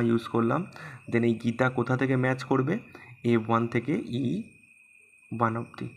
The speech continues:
আমরা নিয়ে নিলাম। তারপরে আমরা comma দেব, comma দেওয়ার পরে আমরা যেহেতু exact match চাইছি আমরা, তার জন্য আমরা zero press করব। তো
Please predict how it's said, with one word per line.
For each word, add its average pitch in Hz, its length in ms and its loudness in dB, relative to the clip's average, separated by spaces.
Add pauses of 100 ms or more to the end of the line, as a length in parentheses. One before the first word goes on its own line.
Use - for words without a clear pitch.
(380)
আমরা 117 220 4
নিয়ে 120 180 6
নিলাম। 131 200 0 (100)
তারপরে 117 340 2
আমরা 117 120 2 (120)
comma 113 260 0 (1300)
দেব, 123 120 2 (600)
comma 117 260 0
দেওয়ার 117 240 4
পরে 151 180 -2
আমরা 120 160 0
যেহেতু 117 180 0 (120)
exact 123 400 -4
match 113 160 -2 (120)
চাইছি 117 300 -4
আমরা, 120 180 -4
তার 113 140 2
জন্য 117 200 -4
আমরা 123 120 -2 (120)
zero 110 260 2
press 110 180 -4 (100)
করব। 101 160 -2 (560)
তো - 40 -8